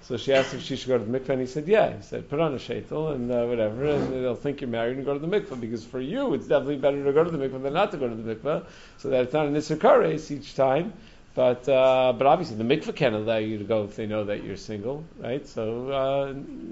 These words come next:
just don't tell them. But they, they, absolutely, as a public policy, we can't, uh, we can't allow it.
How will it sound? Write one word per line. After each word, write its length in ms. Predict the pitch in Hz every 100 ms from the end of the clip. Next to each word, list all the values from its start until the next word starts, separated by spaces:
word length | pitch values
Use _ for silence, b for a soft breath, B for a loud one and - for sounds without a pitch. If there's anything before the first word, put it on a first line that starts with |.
| -
just 160 | 151 175
don't 160 | 185
tell 180 | 202 -
them. 200 | - - - b b -
But 120 | 113
they, 160 | 123
they, 500 | 107 123 127 127 123 -
absolutely, 480 | 131 - 156 175
as 60 | 117
a 60 | 104
public 260 | 139 143
policy, 380 | 123 135 190 -
we 80 | 110
can't, 340 | 127 123 113
uh, 300 | - 127 120 120
we 60 |
can't 300 | 104 120 110
allow 260 | 120 110
it. 60 | -